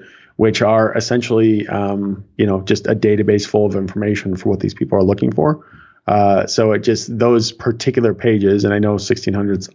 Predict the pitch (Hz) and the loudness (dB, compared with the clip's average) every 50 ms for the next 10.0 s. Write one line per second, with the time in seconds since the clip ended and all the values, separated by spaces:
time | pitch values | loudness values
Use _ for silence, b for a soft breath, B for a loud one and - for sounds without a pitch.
0 | - - 95 95 104 117 113 104 107 110 - B B B B B B B B 104 | -6 -2 0 2 4 4 4 2 2 0 -4 B B B B B B B B -2
1 | 104 104 98 98 - - - 107 107 104 113 113 117 123 123 127 123 117 117 117 | -2 0 0 -2 -4 -2 -2 -2 0 2 2 2 4 4 2 2 2 2 0 0
2 | 113 - 127 120 110 101 117 139 117 92 95 - - - 107 104 101 98 95 98 | -2 -2 -6 -6 -2 0 0 0 0 -2 -4 -10 -4 -2 -2 0 0 -2 -2 -4
3 | 95 95 B B B B B - 98 98 98 95 98 - 113 110 - - 117 107 | -8 -10 B B B B B -2 0 0 0 0 0 0 0 0 2 0 0 0
4 | - - - - - - - 101 92 90 92 92 92 92 - - - - - - | -2 -6 -10 -12 -10 -4 -2 -2 0 0 0 0 0 0 -2 -6 -8 -10 -4 -2
5 | 113 104 104 101 - 139 135 123 110 131 127 123 120 120 120 - 120 110 110 - | -2 0 0 0 0 0 0 0 2 2 2 2 2 2 0 0 -2 -2 -2 -4
6 | 107 98 104 104 101 101 101 98 - - - 202 190 185 185 165 156 151 147 - | -4 -2 -2 0 0 0 -2 -4 -6 -4 -2 -2 -2 0 0 0 0 0 0 0
7 | 139 120 117 113 120 110 113 107 107 - - 107 113 113 113 110 110 110 104 - | -2 -2 -2 -4 -4 -4 -2 -2 -4 -4 -4 -2 -2 -2 0 -2 -4 -4 -4 -6
8 | 110 - 107 104 101 104 95 - 104 98 - - 101 98 98 98 95 - - 104 | -4 -2 -2 -2 -2 -2 -2 -4 -6 -6 -2 -2 0 0 0 0 -2 -2 -2 0
9 | 101 95 95 92 - 98 92 104 101 101 98 107 95 101 95 - - - - | 2 2 0 2 0 0 0 2 2 2 2 0 0 0 0 0 0 -2 -4